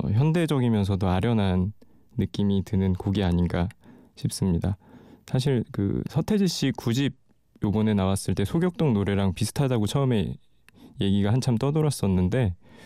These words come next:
그렇게 개인적으로 비슷한 것 같진 않은데 덕분에 좋은 노래를 알게 돼서 요즘에 많이 들었던 노래입니다.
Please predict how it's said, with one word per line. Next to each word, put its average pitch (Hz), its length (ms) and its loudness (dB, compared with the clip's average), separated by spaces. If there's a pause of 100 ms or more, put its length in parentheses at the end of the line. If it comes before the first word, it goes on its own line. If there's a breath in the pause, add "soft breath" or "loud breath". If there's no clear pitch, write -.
(400 loud breath)
그렇게 - 380 -4
개인적으로 135 520 0
비슷한 139 380 0
것 131 80 2
같진 123 300 0
않은데 95 280 2
덕분에 104 580 0 (460 loud breath)
좋은 113 260 0
노래를 101 320 2
알게 92 280 0
돼서 95 440 0
요즘에 92 260 -2
많이 90 340 0
들었던 95 680 -2
노래입니다. 95 680 -2